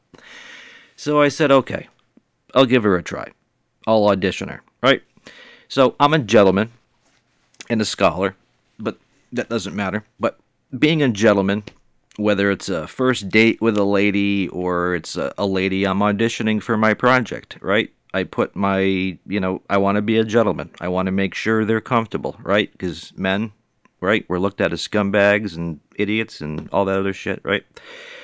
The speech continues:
So it's important to me whether, you know, if I'm meeting a, a lady for any reason, right? I wanna make sure that she's comfortable. I wanna meet her in a location that's safe for her.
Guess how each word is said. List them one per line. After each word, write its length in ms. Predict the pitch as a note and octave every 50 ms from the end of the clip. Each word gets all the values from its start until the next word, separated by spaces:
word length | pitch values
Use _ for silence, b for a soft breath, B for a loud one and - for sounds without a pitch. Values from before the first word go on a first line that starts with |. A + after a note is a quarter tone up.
| B B B
So 160 | B C#3 B2+
it's 140 | B2+ B2 -
important 440 | C3 A#2+ - - F3 F#3 - - C3
to 60 | A#2
me 280 | A2+ A2 A2 A2 G#2+ -
whether, 360 | - G2 A2 G#2+ G#2 F#2+ -
you 120 | - G#2+ G#2
know, 180 | G2+ F#2+ G2
if 140 | F#2+ F#2 -
I'm 120 | F#2+ F#2+
meeting 360 | G2+ A#2 B2+ A#2+ B2 A#2 A2 G#2+
a, 220 | G#2 G2 G2 F#2+ C#2+ C2+ - _ _ _
a 80 | - G2
lady 600 | F#2+ F#2 F#2+ F#2 F#2 F2+ F#2 F2 F2 E2 - _ _ _ _ _ _ _ _ _ _ _ _ _
for 280 | - - - F#2 F#2 - -
any 280 | B2 C#3+ C#3+ C#3 C3
reason, 460 | A2+ G2+ F#2+ F2 E2 D#2 E2+ - - - _ _ _ _ _ -
right? 280 | G#2+ A2+ A2 G#2+ - _ _ _ _ _ -
I 60 | G2+
wanna 240 | G2 G2+ G#2 G#2+ G#2
make 240 | G2+ G2+ G2 - -
sure 240 | - - G2+ G2
that 220 | F#2 F#2+ F2 - -
she's 400 | - - - - C3 B2+ A#2 -
comfortable. 600 | - - F2 E2+ D#2+ - - - - - - _ -
I 120 | - G2+
wanna 300 | G2 F#2+ F#2+ F#2+ F#2 F2+
meet 380 | F2+ F#2+ A2 B2+ C#3 - - -
her 260 | A2+ B2 A#2+ A#2 G#2
in 160 | - G2+ G2+
a 80 | F#2+ F#2
location 720 | F#2 F#2 F2+ - - - A2+ A2 A2 G2+ - G#2+ F#2 F2
that's 240 | E2 D#2 D2 - -
safe 600 | - - - A#2+ A2 G#2+ A2 - - - - _ _ _ _ _ _ _ _ _ _ _ _ _ _ _ _
for 200 | - - F2 E2
her. 360 | - - G2+ G#2 A2 A2 G#2+